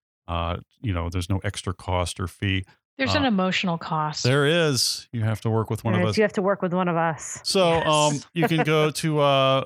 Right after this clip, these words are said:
Speaker 1: uh, mousechat dot net and find the link over there to, uh, Pixie Vacations, and just pick, uh, uh, Chris Sharps, which is Sharpie, or Chris Wood, or Christina Wood,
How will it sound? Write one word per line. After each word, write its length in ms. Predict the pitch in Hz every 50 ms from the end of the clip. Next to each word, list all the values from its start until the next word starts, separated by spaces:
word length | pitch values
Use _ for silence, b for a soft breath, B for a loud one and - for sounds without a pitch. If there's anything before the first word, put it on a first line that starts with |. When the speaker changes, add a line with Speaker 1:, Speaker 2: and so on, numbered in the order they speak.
| - _ _
Speaker 1:
uh, 420 | 135 131 127 127 127 127 127 123 120
mousechat 460 | 123 135 135 143 - - 160 147 -
dot 200 | - 143 139 131
net 300 | 135 143 147 147 139 - _ -
and 240 | 127 123 120 117 110
find 220 | - 120 117 113
the 60 | 117 113
link 280 | 120 120 120 110 - -
over 180 | 123 110 113
there 320 | 107 117 113 113 113 110 107
to, 360 | - - - 110 107 104 104
uh, 140 | 104 104 101
Pixie 300 | - 120 107 - - 104
Vacations, 540 | 110 104 - 117 113 - - 113 110 101 104
and 100 | 101 95
just 220 | 104 104 95 -
pick, 340 | - - 110 104 - - -
uh, 60 | 107
uh, 800 | 104 104 101 101 101 98 98 98 101 104 98 90 90 101 98 101
Chris 220 | - - 131 120 -
Sharps, 380 | - - 117 117 117 - -
which 140 | 113 104 -
is 60 | 104 -
Sharpie, 540 | - - 107 104 - 107 101 101 101 98 95
or 240 | - 101 98 95 92
Chris 320 | - - - 101 92 -
Wood, 340 | - 92 92 101 101 101 92 -
or 100 | 92 92
Christina 540 | - - - 95 - - - 147 160 156 131
Wood, 300 | 120 120 120 117 113 -